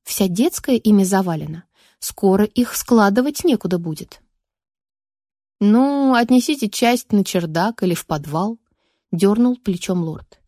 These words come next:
"Я думал, вы умнее, чтобы не приставать ко мне с такими мелочами". "Это не мелочи, милорд", ответила я,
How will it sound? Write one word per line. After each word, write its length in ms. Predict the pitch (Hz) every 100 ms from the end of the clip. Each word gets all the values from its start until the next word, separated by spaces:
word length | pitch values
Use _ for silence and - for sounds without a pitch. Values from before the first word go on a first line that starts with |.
| _ _ _ _
"Я 180 | 220 262
думал, 380 | 247 277 269 240
вы 160 | 254
умнее, 560 | 233 220 233 285 254 190
чтобы 300 | - 233 214
не 100 | 220
приставать 560 | 220 220 - 233 196 -
ко 140 | 196
мне 180 | 196 175
с 60 | -
такими 340 | 190 196 185
мелочами". 640 | 185 180 180 - 165 165 - _ _ _ _ _ _ _ _ _ _ -
"Это 240 | 185 180 254
не 180 | 302
мелочи, 480 | 294 220 190 185 -
милорд", 540 | 196 190 185 175 - _ _ _ -
ответила 500 | 185 190 180 - 170
я, 320 | 175 208